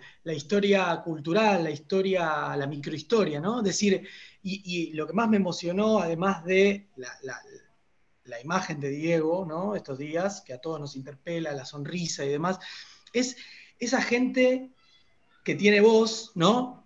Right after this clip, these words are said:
Que tiene voz, y la tuvo un ratito y dijo, "No, yo me acuerdo cuando mi mamá estaba", y empezaron esas historias, ¿no?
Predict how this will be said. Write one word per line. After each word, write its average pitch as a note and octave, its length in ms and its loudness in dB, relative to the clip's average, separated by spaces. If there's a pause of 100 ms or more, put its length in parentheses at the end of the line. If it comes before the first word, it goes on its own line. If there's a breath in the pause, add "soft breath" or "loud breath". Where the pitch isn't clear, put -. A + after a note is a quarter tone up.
(100)
Que D3 100 -10
tiene G3+ 260 4
voz, G#3+ 400 2
y F3+ 100 -2
la D#3 180 2
tuvo A3 180 4
un G3 120 4
ratito G3+ 400 2
y G#3+ 40 6
dijo, G3+ 520 0 (200)
"No, B3 260 4
yo C#4 180 0
me C#4+ 100 4
acuerdo A#3+ 440 4
cuando G3 300 2
mi G3+ 120 6
mamá A3+ 300 4
estaba", C4+ 440 4
y F#3+ 100 4
empezaron B3+ 520 4
esas B3+ 300 4
historias, D#3+ 540 2
¿no? A#3 280 -2